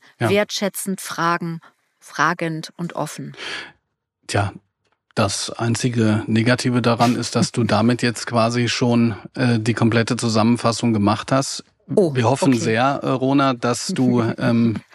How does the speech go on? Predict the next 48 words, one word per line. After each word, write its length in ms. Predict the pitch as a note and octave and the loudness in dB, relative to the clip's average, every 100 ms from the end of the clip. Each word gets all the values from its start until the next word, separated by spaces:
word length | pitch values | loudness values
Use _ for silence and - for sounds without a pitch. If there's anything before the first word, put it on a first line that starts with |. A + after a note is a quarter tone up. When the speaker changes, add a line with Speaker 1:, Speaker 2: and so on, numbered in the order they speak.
| - | -4
Speaker 1:
damit 340 | - A2 A#2+ A2 | 0 2 2 0
etwas 300 | - A#2 - | -4 -4 0
anfangen 380 | C#3 D3+ D#3+ D3+ | 0 2 0 0
kannst, 280 | D3 C#3+ | 0 -2
dass 120 | B2+ - | -4 -4
die 80 | |
Impulse 400 | - A#2 C3 B2 | -4 -2 0 0
dir 140 | A#2+ G#2+ | 0 0
weiterhelfen. 500 | G#2+ A#2 A#2+ B2+ B2 | 0 0 -2 -2 -2
Und 160 | A#2+ A2 | -2 -2
wie 60 | |
immer 300 | - C3+ C#3+ G#2+ - - - - - - | 0 2 2 0 -12 -16 -16 -18 -18 -8
freuen 260 | - B2 | 0 2
wir 80 | C3 | 2
uns 160 | B2 - | -2 -4
natürlich, 560 | A#2 - B2 A#2+ - | -6 -4 -4 -4 -2
wenn, 340 | A#2 A#2 A#2 G2+ - - _ _ _ _ | 0 2 0 -2 -12 -20 _ _ _ _
ja, 200 | A2 G#2+ - | -6 -4 -4
die 80 | A2+ | -6
Folge 280 | - A#2 B2 | -2 -2 -2
vielleicht 280 | - A2 | -4 -2
längst 340 | A#2 A#2 - - | -2 -2 -2 -2
raus 340 | G#2 C3 C3+ | 0 0 0
ist 300 | - B2 - | 0 -2 -2
und, 400 | - A#2+ A#2 A2+ | -2 0 2 0
äh, 140 | A#2 A2+ | -2 -2
sich 180 | A#2 G#2+ | -2 -4
etwas 280 | A2+ A#2+ - | -2 -2 -2
verändert, 560 | A#2+ A#2+ C#3 C#3+ B2+ | -2 2 2 2 0
im 140 | A#2+ A#2+ | -2 -2
besten 340 | C3 - B2+ | -2 0 -2
Fall 200 | A#2+ A#2 | -2 -4
zum 180 | - A#2+ | -2 -2
Guten, 340 | A2+ B2 B2 | 0 0 2
dass 240 | A2 G#2 - - - - - - _ | 2 0 -6 -16 -20 -20 -20 -20 _
du 140 | - A#2+ | -2 2
dann 180 | A#2+ | 4
gerne 220 | A2+ A2+ B2 | 4 2 2
noch 160 | B2 | 2
mal 140 | A#2+ A#2 | 2 0
schreibst 420 | - G#2+ A2+ - | 0 -2 -4 -4
und 140 | B2 | -4
sagst, 460 | A2 G#2 A2+ - - | -2 -2 -4 -8 -4
wie 80 | A2 | -4
es 100 | A2 | -2
dir 160 | A2+ G#2+ | 0 0
ergangen 400 | A2 A2 G2+ E2+ | 0 0 0 -4
ist. 280 | G#2 - | -8 -8